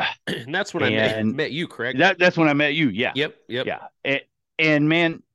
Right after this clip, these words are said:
Speaker 2: that job, um, it's, it's owned by S C I now, so it's, it's all different owners, it's different things.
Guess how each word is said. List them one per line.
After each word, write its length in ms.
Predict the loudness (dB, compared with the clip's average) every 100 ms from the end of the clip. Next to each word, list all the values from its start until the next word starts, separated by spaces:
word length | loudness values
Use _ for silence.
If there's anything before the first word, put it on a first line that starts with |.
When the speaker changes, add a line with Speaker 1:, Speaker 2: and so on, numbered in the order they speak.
| _
Speaker 2:
that 240 | -2 -2 -2
job, 560 | -2 0 0 -2 -6 -14 _ _ _
um, 500 | -8 -4 -2 -4 -8 -16 _ _ _ _ _ _ _
it's, 240 | -6 -6 -6
it's 180 | -8 -4
owned 220 | -2 0
by 180 | 0 0
S 160 | -4
C 120 | -6 -6
I 200 | -6 -8
now, 240 | -12 -14
so 140 | -12
it's, 140 | -14 -14
it's 180 | -10 -4
all 220 | -4 -4
different 340 | -6 -6 -6
owners, 420 | -4 -4 -6 -10
it's 160 | -18 -20
different 400 | -16 -10 -8 -6
things. 460 | -2 0 0 -2